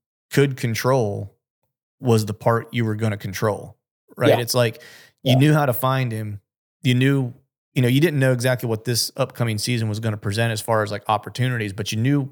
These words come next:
Speaker 1: how to kinda go find him. Then you knew you're gonna have to kind of be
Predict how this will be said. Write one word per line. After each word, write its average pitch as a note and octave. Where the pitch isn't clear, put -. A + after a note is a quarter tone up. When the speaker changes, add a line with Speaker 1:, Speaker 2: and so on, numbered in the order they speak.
Speaker 1:
how A#2+
to A#2
kinda A2+
go G#2+
find A2+
him. G#2+
Then G#2
you G#2+
knew A#2+
you're B2
gonna A#2
have A2+
to -
kind A2+
of G2+
be G#2